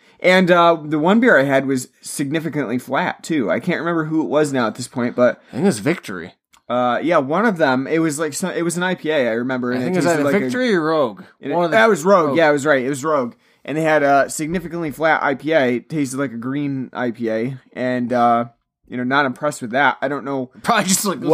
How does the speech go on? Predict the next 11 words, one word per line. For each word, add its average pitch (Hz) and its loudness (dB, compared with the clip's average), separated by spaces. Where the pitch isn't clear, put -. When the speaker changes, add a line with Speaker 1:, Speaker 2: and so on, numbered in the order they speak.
Speaker 2:
"Let's 123 -4
Speaker 1:
happened 151 0
Speaker 2:
get 120 2
Speaker 1:
there, 117 -2
Speaker 2:
rid - -6
of 117 -8
Speaker 1:
but 117 -2
Speaker 2:
it." - -16
Speaker 1:
yeah, 127 -4
yeah, 123 -8
interesting. 127 -12